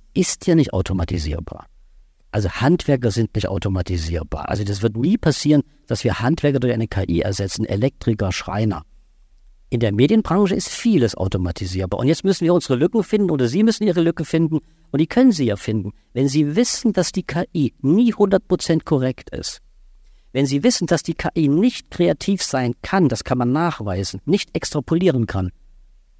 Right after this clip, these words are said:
dann wissen Sie, dass Sie dort für immer zu Hause sein können. Dann werden Sie niemals wegrationalisiert werden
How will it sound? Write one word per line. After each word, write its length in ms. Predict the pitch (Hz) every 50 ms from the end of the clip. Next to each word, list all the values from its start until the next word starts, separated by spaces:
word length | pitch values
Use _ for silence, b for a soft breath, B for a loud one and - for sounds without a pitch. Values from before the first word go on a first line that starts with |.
| - - - -
dann 180 | - 226 190 147
wissen 220 | 131 - - 151
Sie, 140 | 123 - 127
dass 160 | - 127 -
Sie 80 | 143 123
dort 160 | - 127 -
für 100 | - -
immer 220 | - 113 110 117 117
zu 140 | - 156 160
Hause 240 | 208 254 214 139
sein 260 | 113 104 98 85 95 -
können. 220 | - 95 92 - _ _ _ _ _ _ _ -
Dann 180 | 120 117 110
werden 100 | 117 123
Sie 160 | 131 127 123 - -
niemals 640 | 127 143 180 226 247 240 196 165 165 165 160 - - - _ _
wegrationalisiert 840 | - 113 131 - - - 110 101 - - 104 98 92 95 95 95 - -
werden 160 | 80 76